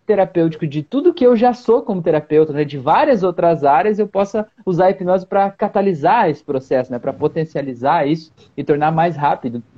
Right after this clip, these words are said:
e mais eficiente, né? Então, eu gosto muito disso, é muito legal. E, é...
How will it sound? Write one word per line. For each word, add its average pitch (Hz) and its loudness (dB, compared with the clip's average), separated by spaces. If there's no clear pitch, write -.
e 147 0
mais 156 2
eficiente, 180 -2
né? 143 2
Então, 151 -2
eu 127 -2
gosto 165 -2
muito 156 -6
disso, 147 -6
é 123 -2
muito 143 -4
legal. 139 2
E, 160 6
é... 123 4